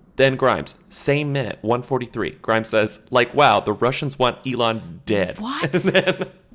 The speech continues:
Speaker 1: Azalea says, "Are you sure they can't read these?
Speaker 2: Oh
Speaker 1: Why?"
Speaker 2: my God.
Speaker 1: And then Grimes says, "And by proxy, we're all kidnapping fodder. Elon runs this service. It's encrypted out the ass." So it's like, "Excuse me?" And then they move on to talking about the giant dick.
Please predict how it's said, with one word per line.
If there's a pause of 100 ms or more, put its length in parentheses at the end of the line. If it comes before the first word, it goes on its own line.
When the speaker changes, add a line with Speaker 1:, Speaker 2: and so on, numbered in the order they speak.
(720)
Speaker 1:
Azalea
says,
"Are
you
sure
they
can't
read
these? (380)
Speaker 2:
Oh
Speaker 1:
Why?"
Speaker 2:
my (100)
God.
Speaker 1:
And
then
Grimes
says, (240)
"And
by
proxy,
we're (160)
all
kidnapping
fodder. (340)
Elon
runs
this
service.
It's
encrypted
out
the
ass."
So
it's
like, (140)
"Excuse
me?" (380)
And
then
they
move
on
to
talking
about
the
giant
dick.